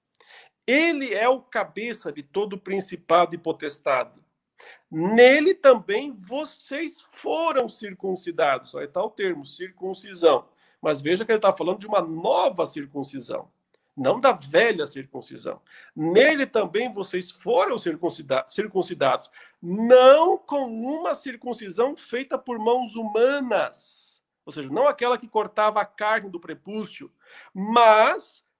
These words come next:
pela remoção do corpo da carne. Então, a comparação de Paulo é o seguinte: aquela circuncisão que Mo-, foi feita a partir de Moisés, na verdade, a partir de Abraão, né, ela cortava um pedacinho da carne, ela removia um pedacinho da impureza. Mas agora nós temos uma circuncisão completa, que remove a impureza inteira.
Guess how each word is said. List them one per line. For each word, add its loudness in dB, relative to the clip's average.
pela -4
remoção -8
do -12
corpo -8
da -8
carne. -10
Então, 2
a -6
comparação -4
de -14
Paulo -6
é -2
o -8
seguinte: -8
aquela -6
circuncisão -6
que -16
Mo-, -2
foi -4
feita -4
a -4
partir -6
de -10
Moisés, -2
na -20
verdade, -6
a -2
partir -18
de -10
Abraão, 2
né, -2
ela 0
cortava -4
um -14
pedacinho -4
da 0
carne, -4
ela -2
removia -8
um -8
pedacinho -4
da 4
impureza. -4
Mas 4
agora 6
nós -4
temos -10
uma -2
circuncisão -6
completa, -2
que -14
remove -4
a -16
impureza -12
inteira. -6